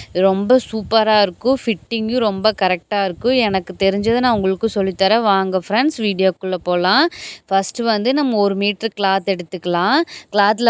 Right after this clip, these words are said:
பார்த்தீங்கன்னா, எப்பவும் போல நான் ஃபோல்டிங் சைடை மடிச்சு போட்டிருக்கிறேன். ஆ, ஐ-, இந்த மாதிரி டபுளா மடிச்சு போட சொல்லுவாங்க. ஆனா, நீங்க அந்த மாதிரி பண்ணாதீங்க. இப்ப நான் போட்டிருக்கேன் பார்த்தீங்களா,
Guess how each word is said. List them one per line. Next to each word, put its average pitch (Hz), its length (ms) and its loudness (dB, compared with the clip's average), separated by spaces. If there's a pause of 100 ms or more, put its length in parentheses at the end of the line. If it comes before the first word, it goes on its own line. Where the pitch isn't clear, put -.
பார்த்தீங்கன்னா, 202 640 2
எப்பவும் 226 300 -4
போல 208 280 0
நான் 254 220 -2
ஃபோல்டிங் 208 480 0
சைடை 214 340 0
மடிச்சு 190 360 -4
போட்டிருக்கிறேன். 185 680 -2 (400)
ஆ, 185 440 -4
ஐ-, 208 460 0
இந்த 208 240 -6
மாதிரி 214 360 2
டபுளா 214 320 0
மடிச்சு 196 320 -4
போட 196 180 0
சொல்லுவாங்க. 185 560 -2
ஆனா, 240 420 0
நீங்க 220 180 -2
அந்த 190 220 0
மாதிரி 196 320 0
பண்ணாதீங்க. 185 440 -4
இப்ப 220 240 -6
நான் 196 340 -2
போட்டிருக்கேன் 208 560 -2
பார்த்தீங்களா, 180 420 0